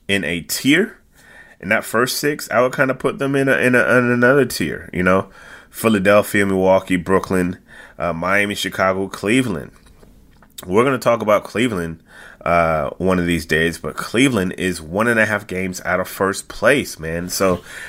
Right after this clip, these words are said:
the standings are looking very, very interesting, man. We haven't got to the All-Star break,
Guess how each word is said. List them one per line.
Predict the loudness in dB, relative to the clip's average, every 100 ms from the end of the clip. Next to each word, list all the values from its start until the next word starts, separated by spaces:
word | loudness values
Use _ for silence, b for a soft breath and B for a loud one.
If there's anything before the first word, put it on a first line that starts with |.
| B
the | -6 -4
standings | -2 0 0 0 -4 -2
are | -2 -2
looking | 0 -2 -2 -6
very, | -8 -6 0 2 2 0
very | 0 0 0 0
interesting, | -2 -2 -2 -2 -2 -4 -2
man. | 2 2 0 -8 B B B B B
We | -8 -4
haven't | 0 0 0 -2
got | -2 -2
to | -2
the | 0
All-Star | 2 0 0 0 0
break, | 2 2 2 -4